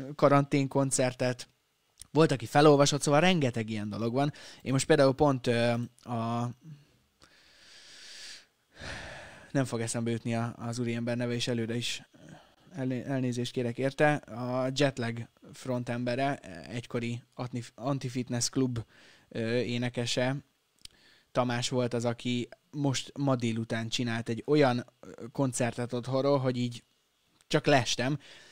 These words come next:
Ö, és nem feltétlenül most itt csak a zenei részére értem, hanem hogy milyen technikát összepakolnak az emberek annak érdekében, hogy minden működjön,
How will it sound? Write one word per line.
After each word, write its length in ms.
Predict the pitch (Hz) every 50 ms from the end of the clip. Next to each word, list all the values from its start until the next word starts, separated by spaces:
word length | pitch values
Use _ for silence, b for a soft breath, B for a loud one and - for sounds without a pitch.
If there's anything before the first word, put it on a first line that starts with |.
| B B
Ö, 400 | B - 120 123 123 123 123 123
és 220 | 123 - - 131 -
nem 160 | 170 185 185
feltétlenül 420 | 165 - 147 139 139 131 139 131 131
most 180 | 120 - -
itt 280 | 127 117 - - 123 -
csak 220 | - - 139 127 -
a 60 | 131
zenei 300 | 123 131 127 131 127 131
részére 400 | 127 135 139 139 - 156 143 147
értem, 340 | 143 151 - - 165 160 160
hanem 300 | 151 151 156 156 156 151
hogy 180 | 156 160 151 165
milyen 300 | 185 220 208 165 156 -
technikát 520 | 196 202 196 - 196 175 - 143 135 -
összepakolnak 720 | 143 135 - 147 127 - 127 - - 131 127 127 123 -
az 120 | 127 117
emberek 340 | 123 120 120 120 117 123 120
annak 280 | 127 127 120 120 117 -
érdekében, 480 | 120 117 120 120 - - 120 120 120
hogy 100 | 117 117
minden 280 | 123 123 120 120 117 117
működjön, 560 | 120 117 120 - 123 120 127 131 139 143 147